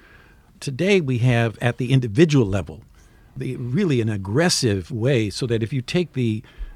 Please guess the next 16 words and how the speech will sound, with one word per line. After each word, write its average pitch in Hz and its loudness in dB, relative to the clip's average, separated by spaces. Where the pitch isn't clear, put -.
the 113 -4
Black 131 -2
Lives 117 -2
Matter 123 2
movement, 92 -2
or 104 -4
you 104 -4
take 117 -2
Black 113 -8
Lives 107 -6
Movement, 120 -4
you 120 -4
take 123 -2
the 113 -2
gay 143 4
movement, 90 -2